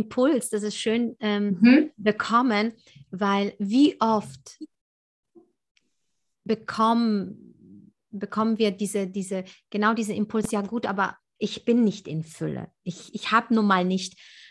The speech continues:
Speaker 1: ähm, die Möglichkeiten, die finanziellen Möglichkeiten, eben das und das zu machen." Kennst du solche, solche
Speaker 2: Ja, ja.
Speaker 1: Fragestellungen? Ja, w-, wie darf ich denn Fülle,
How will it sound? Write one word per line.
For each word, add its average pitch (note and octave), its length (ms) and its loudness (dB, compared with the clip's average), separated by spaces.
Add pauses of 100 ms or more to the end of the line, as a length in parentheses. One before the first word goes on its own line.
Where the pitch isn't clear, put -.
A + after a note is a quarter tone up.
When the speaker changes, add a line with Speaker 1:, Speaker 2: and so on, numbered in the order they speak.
(120)
Speaker 1:
ähm, F3 400 -2 (160)
die G3+ 100 -2
Möglichkeiten, F#3+ 720 -4
die F#3 80 -2
finanziellen F3+ 580 -4
Möglichkeiten, F3+ 1000 -10
eben F3+ 440 -8
das F3 220 -4
und F#3 120 -6
das E3+ 180 -10
zu F#3 120 -8
machen." E3 260 -6
Kennst - 340 -2
du E4 220 -4
solche, A#3 540 -6
solche A#3 300 -6
Speaker 2:
Ja, G3 60 -8
ja. F#3+ 300 6
Speaker 1:
Fragestellungen? A#3+ 400 0 (340)
Ja, A3 360 4
w-, A3+ 260 -8
wie A3+ 300 -4
darf A#3 240 4
ich A3+ 160 -8
denn G#3+ 220 -2
Fülle, C4 640 -2